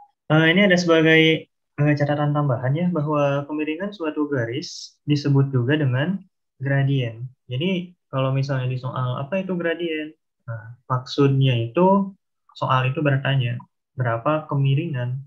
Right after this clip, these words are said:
dari garis yang dimaksud. Gradien itu biasa disimbolkan dengan M. Jadi M itu adalah simbol yang biasa digunakan, eh,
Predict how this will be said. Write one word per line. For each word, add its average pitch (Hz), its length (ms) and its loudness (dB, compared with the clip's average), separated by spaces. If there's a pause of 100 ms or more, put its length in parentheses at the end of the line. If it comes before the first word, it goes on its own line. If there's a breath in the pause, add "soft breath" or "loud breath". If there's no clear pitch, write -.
(140)
dari 131 400 -4 (240)
garis 127 400 -4
yang 120 160 -4
dimaksud. 113 560 -8 (320)
Gradien 123 320 6
itu 123 240 4
biasa 135 320 4
disimbolkan 123 480 2
dengan 147 220 2 (640)
M. 120 320 -2 (880)
Jadi 147 380 0
M 123 160 0
itu 120 260 -4
adalah 120 240 2
simbol 127 680 -2
yang 120 400 -6
biasa 123 260 -4
digunakan, 135 600 -4 (1120 soft breath)
eh, 117 180 -6